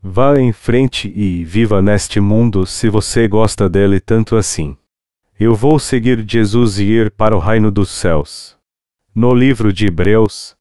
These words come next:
capítulo dez, versículo trinta e sete, o Senhor disse: "Porque, ainda dentro de pouco tempo,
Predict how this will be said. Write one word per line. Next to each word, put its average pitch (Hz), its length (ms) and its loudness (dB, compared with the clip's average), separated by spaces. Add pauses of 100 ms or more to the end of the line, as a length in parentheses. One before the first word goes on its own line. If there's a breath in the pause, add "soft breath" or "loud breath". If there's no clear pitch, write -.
(180)
capítulo 110 560 -2
dez, 98 320 0
versículo 87 760 -6
trinta 117 420 -2
e 101 60 2
sete, 104 500 -2
o 98 40 -2
Senhor 98 440 0
disse: 90 540 -6 (400)
"Porque, 92 460 -4 (280)
ainda 104 400 2
dentro 113 440 0
de 101 120 -4
pouco 117 400 -2
tempo, 92 540 -4